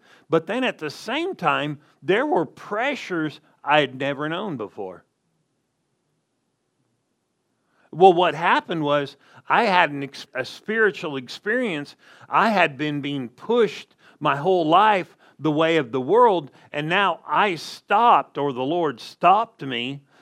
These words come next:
and put me into his kingdom when I called on him spiritually, and all of a sudden, the current that had, I had been going with, I'm not going with it anymore, and there's some unseen pressure.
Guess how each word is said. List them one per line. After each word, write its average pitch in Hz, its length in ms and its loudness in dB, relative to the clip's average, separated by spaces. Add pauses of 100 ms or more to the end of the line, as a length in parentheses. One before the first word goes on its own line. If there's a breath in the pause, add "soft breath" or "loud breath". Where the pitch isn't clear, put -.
(180 soft breath)
and 139 240 -4
put 226 280 -2
me 190 160 -2
into 160 260 -2
his 135 140 -8
kingdom 208 520 -6
when 143 140 -4
I 123 140 -4
called 214 500 -4
on 127 220 -2
him 123 200 -10
spiritually, 147 920 -6 (340 loud breath)
and 147 160 -6
all 180 280 2
of 170 100 -2
a 156 80 -4
sudden, 185 540 -2 (240 soft breath)
the 143 160 -4
current 214 640 -6
that 156 160 -4
had, 151 320 0
I 147 220 4
had 123 180 -8
been 127 180 -6
going 196 400 0
with, 139 260 -2 (200 loud breath)
I'm 214 220 2
not 135 260 0
going 262 360 0
with 143 220 -4
it 131 140 -4
anymore, 135 640 -4
and 143 160 -4
there's 220 240 -4
some 143 220 -8
unseen 139 560 -6
pressure. 220 680 -10